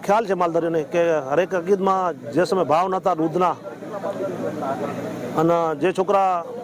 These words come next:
આ ધંધો છોડીને મૂકી દેતા હતા, જાતા હતા બીજો ધંધા માટે, જેથી કરી અઢારથી કરી ઓગણીસ, ઓગણીસ, બે હજાર અઢાર કે ઓગણીસમાં આ દેશના વડાપ્રધાન શ્રી નરેન્દ્રભાઈ મોદીએ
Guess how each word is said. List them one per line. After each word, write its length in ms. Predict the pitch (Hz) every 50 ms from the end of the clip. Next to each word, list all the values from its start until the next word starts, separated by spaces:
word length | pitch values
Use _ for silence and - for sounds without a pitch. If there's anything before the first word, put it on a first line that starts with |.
| - - - - - - - 170 156
આ 100 | 156 160
ધંધો 280 | 160 143 175 185 196 202
છોડીને 280 | - 165 190 202 190 180
મૂકી 220 | 175 175 175 208
દેતા 200 | 196 202 190 196
હતા, 120 | 185 180
જાતા 260 | 160 151 160 175 - 196
હતા 200 | - 190 180 156
બીજો 300 | 147 170 180 180 202 185
ધંધા 220 | 180 180 165 185
માટે, 280 | 180 175 165 175 156 123 - - - - - - - - - - - - - - - - - - - - - - - - 175 170 - - - - - - - - - - - - - - - - - - - - - - - - - - - 196 135
જેથી 280 | 127 180 214 214 214 220
કરી 180 | 202 233 233
અઢારથી 440 | 220 190 175 202 220 226 185 208 226
કરી 200 | 208 233 233 233
ઓગણીસ, 300 | 226 208 202 220 233 220
ઓગણીસ, 280 | 208 202 190 196 226 220
બે 200 | 190 202 185 220
હજાર 200 | 220 220 226 214
અઢાર 280 | 202 185 185 214 247
કે 60 | 220 214
ઓગણીસમાં 440 | 208 226 240 202 175 214 208 180 - - - - 190 185 180 175 - - - 151 156 156 - - 139 135 139 143 139 139 135 - - - 165
આ 40 | 156
દેશના 340 | 156 202 214 - 214 220
વડાપ્રધાન 400 | 196 196 208 208 202 202 190 214
શ્રી 220 | 196 - 202 208 208
નરેન્દ્રભાઈ 400 | 196 190 196 202 202 202 202 196
મોદીએ 480 | 175 190 202 180 208 202 202 190 165